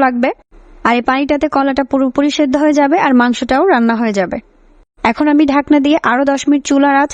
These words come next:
একেবারে লোতে রেখে রান্না করব। দশ মিনিট পর রান্নাটা আমার পুরোপুরি শেষ। এখন এইখানে একটি পোলাও পাতা দিয়ে দিচ্ছি। এই পোলাও পাতাটা দেওয়ার জন্য গরুর মাংসে একটা অসাধারণ স্মেল আসবে। এই পাতাটা আমি ম্যাক্সিমাম দিনই ইউজ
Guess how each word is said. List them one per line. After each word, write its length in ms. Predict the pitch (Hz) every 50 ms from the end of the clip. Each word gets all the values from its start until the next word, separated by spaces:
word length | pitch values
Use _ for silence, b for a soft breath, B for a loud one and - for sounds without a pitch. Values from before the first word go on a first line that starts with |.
| - - 233
একেবারে 300 | 233 - 254 247 254 269 285 262 247
লোতে 200 | 240 240 - 262 262
রেখে 180 | 247 247 - 302 311
রান্না 220 | 285 226 208 208 208 -
করব। 160 | 214 196 180 180 175 190 - _ _ _ _ _ _ - - b b b b b b b b b b - 208 240
দশ 120 | 254 254 - 294
মিনিট 160 | 302 302 269 -
পর 100 | 285 302 311 294
রান্নাটা 340 | 262 254 254 262 254 - 277 262
আমার 140 | 254 254 254 -
পুরোপুরি 360 | 254 247 247 226 - 262 269 254 -
শেষ। 160 | 254 269 339 - - - b b b b b b b
এখন 240 | - 220 - - 294 285 277
এইখানে 300 | 269 - 285 277 277 294 427 494 - _ _ - 233
একটি 140 | - 262 226 -
পোলাও 220 | 254 247 254 269 262 285
পাতা 180 | 277 262 277 262
দিয়ে 120 | 269 269 247 269
দিচ্ছি। 300 | 262 - - - 302 349 453 - _ _ b b b b b b b b b b -
এই 60 | 240 - -
পোলাও 240 | 262 269 285 285 277 294
পাতাটা 280 | 294 - 294 277 294 269
দেওয়ার 180 | 277 269 277 269 254 277
জন্য 140 | 269 269 294 339 311
গরুর 180 | 277 269 277 269 269
মাংসে 220 | 262 262 - - 277 254
একটা 140 | - - 233 226
অসাধারণ 400 | 226 - 302 277 294 302 294 294 - -
স্মেল 240 | - 277 285 294 294 285
আসবে। 220 | 285 277 262 294 392 494 b b b b b b b b b b b _
এই 80 | 240 254 -
পাতাটা 300 | 269 262 269 269 254 277 269 269
আমি 100 | 269 269 262
ম্যাক্সিমাম 360 | 254 240 - - - 277 277 269 254
দিনই 180 | 269 269 269 277 269
ইউজ 140 | 262 254